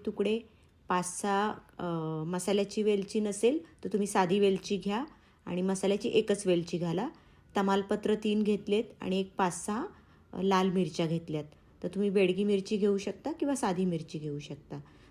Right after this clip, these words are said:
तर हे सगळं आपण या प्रमाणात घेतलंय. आता याला आपण छान भाजून घेऊया, पण एकदम मंद आचेवर. अजिबात जास्त रंग हे करायचा नाहीये.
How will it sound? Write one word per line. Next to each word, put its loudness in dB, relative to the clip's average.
तर -4
हे 0
सगळं 2
आपण 0
या 4
प्रमाणात 0
घेतलंय. -2
आता -2
याला 0
आपण -2
छान -2
भाजून 0
घेऊया, 0
पण 2
एकदम 0
मंद 2
आचेवर. 2
अजिबात -4
जास्त -2
रंग 2
हे 0
करायचा 0
नाहीये. -2